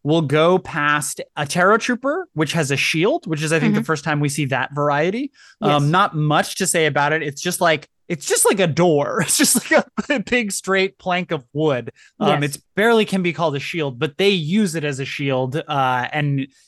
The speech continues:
Speaker 1: it's really devastating if you actually try to fight them because their shield bashes can floor you.
Speaker 2: Mm-hmm.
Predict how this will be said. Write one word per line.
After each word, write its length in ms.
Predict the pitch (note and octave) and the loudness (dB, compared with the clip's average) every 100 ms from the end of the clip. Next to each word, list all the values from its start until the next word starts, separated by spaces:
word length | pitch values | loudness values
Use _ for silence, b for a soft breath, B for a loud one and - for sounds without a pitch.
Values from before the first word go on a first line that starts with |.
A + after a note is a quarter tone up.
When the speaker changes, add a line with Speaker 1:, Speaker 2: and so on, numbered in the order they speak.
| _ | _
Speaker 1:
it's 160 | D3 C#3+ | -4 2
really 300 | F3+ G#3 F#3+ | 4 4 4
devastating 680 | E3+ E3+ D#3 - D3 C#3 C#3 | 2 0 -2 0 0 2 -2
if 140 | C#3 | -2
you 60 | C#3+ | -4
actually 320 | C#3+ - C#3 | -4 -2 -4
try 140 | C#3 | -2
to 80 | B2+ | -4
fight 240 | - C#3+ C#3+ | -2 -2 -2
them 160 | C3 | -4
because 300 | B2+ B2+ C3 | -4 -4 -2
their 140 | C3 B2+ | -2 -2
shield 380 | - E3 D#3 | 0 2 2
bashes 480 | C3 C3 B2 C#3+ B2+ | 0 -2 -2 -6 -8
can 280 | - C3 B2 B B B - - | -6 -6 -6 B B B -20 -4
floor 300 | E3+ E3+ D#3 | 2 4 4
you. 360 | A2+ A2+ A#2 - | 0 -4 -8 -6
Speaker 2:
Mm-hmm. 200 | G#3 G3 | -6 -6